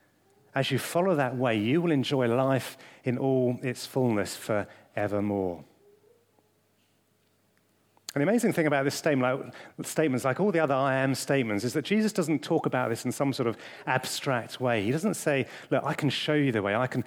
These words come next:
point you to the truth. I can give you the life." He says, "I am the way and the truth and the life. Come to me." And so whether we are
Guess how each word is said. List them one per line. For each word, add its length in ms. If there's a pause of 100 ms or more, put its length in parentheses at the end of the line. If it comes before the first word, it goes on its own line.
(220)
point 460
you 120
to 260
the 80
truth. 340
I 120
can 200 (400)
give 240
you 140
the 80
life." 600 (1000)
He 80
says, 180
"I 500 (640)
am 140
the 80
way 480 (280)
and 160
the 60
truth 600 (540)
and 160
the 40
life. 480
Come 220
to 180
me." 360 (1700)
And 80
so 140
whether 300
we 240
are 360